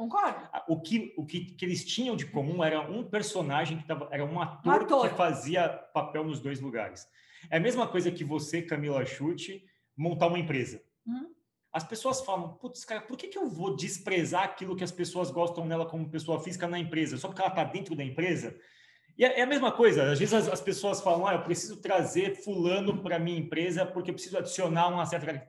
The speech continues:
Speaker 2: uma característica de inovação." Aí você traz o fulano ou a fulana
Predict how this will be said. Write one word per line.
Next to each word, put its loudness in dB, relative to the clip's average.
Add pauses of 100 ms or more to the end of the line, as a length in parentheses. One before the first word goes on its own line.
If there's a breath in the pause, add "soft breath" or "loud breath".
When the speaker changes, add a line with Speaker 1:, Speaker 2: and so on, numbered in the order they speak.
Speaker 2:
uma -14
característica -2
de -4
inovação." -2 (240 loud breath)
Aí 4
você 0
traz 4
o 0
fulano 4
ou 6
a 2
fulana -2